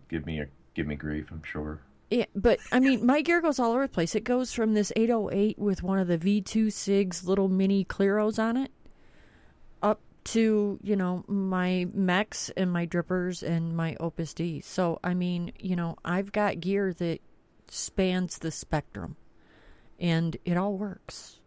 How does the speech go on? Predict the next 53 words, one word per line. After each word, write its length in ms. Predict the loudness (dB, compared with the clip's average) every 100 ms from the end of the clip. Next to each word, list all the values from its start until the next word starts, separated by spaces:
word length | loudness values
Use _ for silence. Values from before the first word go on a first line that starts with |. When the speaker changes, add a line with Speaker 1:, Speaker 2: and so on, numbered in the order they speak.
| -20
Speaker 2:
So, 540 | -10 -2 -2 -2 -6 -10 _ _
you 100 | -6
know, 80 | 2
Speaker 1:
And, 80 | 4
Speaker 2:
and 80 | 6
Speaker 1:
and, 140 | 6
Speaker 2:
I'm 140 | 8 8
Speaker 1:
and 80 | 8
Speaker 2:
happy 120 | 8
Speaker 1:
Beth, 200 | 6 4
Speaker 2:
with 160 | -2
it. 120 | -6 -12 -18 -20 -20 0
Speaker 1:
Beth, 240 | 2 4
your 140 | 2 2
comment 420 | 4 4 4 0
about 200 | -2 -4
just 180 | -6 -2
having 340 | 0 0 -2
the 80 | -2
one 240 | 0 -2
setup, 400 | 0 2 2 0 -4 _ _ _ _ _ _ _ _ _ _ 0
let 160 | 4 6
me 100 | 6
tell 180 | 4
you 80 | -4
something. 400 | -4 -8 -8 -12 -6 0
I 380 | 2 2 0 0
long 520 | 2 4 4 2 -2
for 220 | -4 -4
the 120 | -4
days 560 | -2 0 0 -2 -4 -4
when 160 | -2
I 80 | 0
had 260 | 2 2 2
my 200 | 2 2
single 340 | 0 0 2
device 640 | 0 2 4 2 -2 -6 -4
and 180 | -4 -2
the 80 | -2
attachment 560 | 0 2 2 2 0 2
on 200 | 2 0
it, 120 | -2
and 220 | -2 -2
I 120 | 0 2
had 260 | 2 2
a 80 | 0
couple 340 | 0 0 0
of 80 | -2
juices 520 | 0 0 0 -2 0
that 180 | 2 4
I 120 | 4 2
just, 280 | -4 -4
I 200 | -2 -2